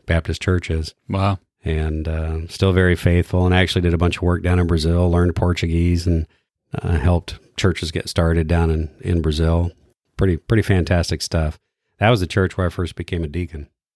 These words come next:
Speaker 2: Well, I'm sure we're gonna circle back around to that. The last thing about, uh, kinda you and your family and stuff, you mentioned it with my middle name, but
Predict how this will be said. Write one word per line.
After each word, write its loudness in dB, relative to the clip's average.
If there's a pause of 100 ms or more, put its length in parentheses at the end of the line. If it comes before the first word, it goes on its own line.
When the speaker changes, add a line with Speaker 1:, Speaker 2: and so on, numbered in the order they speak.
(240)
Speaker 2:
Well, -2
I'm -2
sure -2
we're 2
gonna 2
circle -2
back 0
around 2
to -4
that. 0 (440)
The 2
last 2
thing 4
about, 2
uh, 4
kinda 2
you 2
and 2
your -2
family 0
and -2
stuff, -4
you -2
mentioned -2
it -4
with -6 (460)
my -6
middle -4
name, -4
but -4